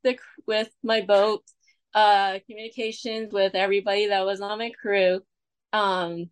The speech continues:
any issues, any problems, any complaints, anything that needed to be solved, she took and she ran with it. And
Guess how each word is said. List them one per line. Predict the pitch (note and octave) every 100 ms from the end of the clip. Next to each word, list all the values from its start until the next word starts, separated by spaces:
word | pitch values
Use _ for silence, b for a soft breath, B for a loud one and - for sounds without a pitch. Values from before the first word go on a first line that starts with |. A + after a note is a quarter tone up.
| _ -
any | A3 B3 C4
issues, | - A#3+ A#3+ B3 A#3+ A#3 A#3
any | F#3+ A3 B3
problems, | - G3+ G3 F#3+ F#3 F#3 F#3
any | F3+ F#3+
complaints, | G#3 C4+ C4 F#3+ F3+ F3 F3 F3 _
anything | - G#3+ A#3 A#3+ A#3+
that | G#3 F#3
needed | F#3 G3+ -
to | G#3+
be | A#3
solved, | - F#3 F3+ G3 - _ _ _ _ _ _ _ _ _
she | - - A#3 B3 C4 C4 C4+ _
took | - B3 D#4+ - - _
and | F#3+ F#3+ F#3+
she | - - - G#3+
ran | F#3+ F3+ F3+
with | F3+ F#3 F3+
it. | E3+ - _ _ -
And | F#3+ F3+ E3+ D#3+ D3+ C#3+